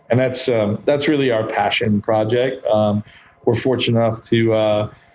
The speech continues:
you know, for anybody that, that's looking for golf-related stuff as well, or whiskey-related stuff as well, uh, we have our Big Team Heidi event at the end of January. It'll be virtual this year. Uh, we auction off a, an entire run of Pappy,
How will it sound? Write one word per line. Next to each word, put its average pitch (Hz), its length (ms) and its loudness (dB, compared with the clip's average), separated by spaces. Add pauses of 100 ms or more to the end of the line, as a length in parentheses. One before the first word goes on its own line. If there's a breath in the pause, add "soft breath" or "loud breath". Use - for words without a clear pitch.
(240 loud breath)
you 113 80 2
know, 113 200 2
for 120 200 -2
anybody 117 400 0
that, 110 320 -2
that's 110 420 -2 (200)
looking 120 280 0
for 120 140 0
golf-related 117 720 0
stuff 120 380 -2
as 113 180 0
well, 120 160 0 (260)
or 123 200 2
whiskey-related 117 720 0
stuff 117 320 -2
as 113 180 -12
well, 120 340 2 (440 loud breath)
uh, 113 280 2
we 127 120 2
have 120 100 2
our 113 320 0
Big 120 220 -2
Team 120 200 0
Heidi 117 240 0
event 113 220 0
at 113 80 -2
the 113 140 0
end 110 100 0
of 104 60 0
January. 117 560 0
It'll 117 100 0
be 117 140 0
virtual 110 440 0
this 113 200 0
year. 120 360 0 (360 loud breath)
Uh, 110 260 2
we 120 100 2
auction 117 300 0
off 110 220 -2
a, 110 60 2 (160)
an 117 100 2
entire 113 420 0
run 113 260 0
of 110 140 -2
Pappy, 120 540 0